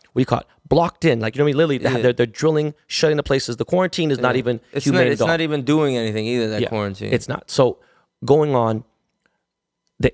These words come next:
Speaker 1: eight people, the two police and the six assistants, whether it be nurses or anything,
Speaker 2: Yeah.
Speaker 1: they were wearing medical respiratory masks, just the t-, typical ones.
Speaker 2: Still
Speaker 1: They
Speaker 2: got
Speaker 1: all
Speaker 2: it?
Speaker 1: got, they all got the virus. Now, the two doctors were wearing N ninety-nine masks, w-, ones I have, and they didn't get it. <laughs> So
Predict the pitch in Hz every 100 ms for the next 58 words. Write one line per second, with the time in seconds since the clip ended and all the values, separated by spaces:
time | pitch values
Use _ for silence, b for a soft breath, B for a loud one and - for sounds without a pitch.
0 | 151 170 - 170 - 120 110 - 113 -
1 | 151 - 139 135 - - 117 110 - 120
2 | 113 - 110 117 - 113 110 107 110 -
3 | 117 107 - 113 117 b b b b 127
4 | 156 139 139 127 123 123 - 113 113 -
5 | 113 107 107 - 117 - - - - -
6 | 113 110 107 B B - 139 139 127 120
7 | 135 127 117 - - - - b b 123
8 | 113 - _ _ _ 117 - 143 131 139
9 | 151 147 120 113 117 - 120 117 113 107
10 | 107 107 104 113 - - _ - - 123
11 | 123 - 156 110 107 - b b b b
12 | b - 104 104 104 104 113 117 - -